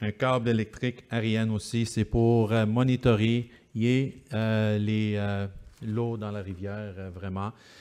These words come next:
Euh, c'est plus, euh, technique et, euh, on va situer, euh, on va les installer un dans l'est, un dans l'ouest, dans l'arrondissement pour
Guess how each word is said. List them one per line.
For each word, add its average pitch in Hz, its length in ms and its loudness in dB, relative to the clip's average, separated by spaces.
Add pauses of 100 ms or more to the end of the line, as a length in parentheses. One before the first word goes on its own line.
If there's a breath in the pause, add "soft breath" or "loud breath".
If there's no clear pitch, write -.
(260 loud breath)
Euh, 95 400 -4
c'est 95 240 -8
plus, - 640 -6
euh, 104 120 -2
technique 117 840 -4
et, 104 320 -4
euh, 101 400 -4
on 104 120 -6
va 98 180 -4
situer, 113 880 -2
euh, 98 340 -4
on 101 120 -6
va 110 120 -2
les 107 300 0
installer 110 400 -2
un 110 140 -4
dans 107 120 -6
l'est, 107 320 -6
un 113 120 -4
dans 107 120 -4
l'ouest, 107 480 -4
dans 104 160 -4
l'arrondissement 101 540 -4
pour 104 320 -4